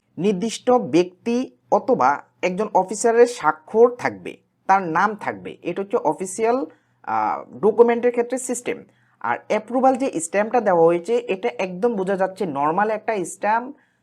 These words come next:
So, এটা যে কেউ এটা Photoshop-এ ইউজ করে দিতে পারবে। এটা কিন্তু গভর্নমেন্ট বা সরকারি কোনো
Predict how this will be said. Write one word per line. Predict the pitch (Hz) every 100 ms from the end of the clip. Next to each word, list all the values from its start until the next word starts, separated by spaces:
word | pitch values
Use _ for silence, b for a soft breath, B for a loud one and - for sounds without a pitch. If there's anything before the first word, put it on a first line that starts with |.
| b -
So, | 208 233
এটা | 175 170 208
যে | 160 170 190
কেউ | 185 226 262 -
এটা | - 147 156 156
Photoshop-এ | 190 233 233 214 214
ইউজ | 160 165
করে | - 196
দিতে | 180 240
পারবে। | 180 120 95 73 _ _ _
এটা | 196 240
কিন্তু | 240 240 214 254
গভর্নমেন্ট | 262 269 107 160 160 180 202 220
বা | 165
সরকারি | 190 - 175 175 208
কোনো | 208 214 247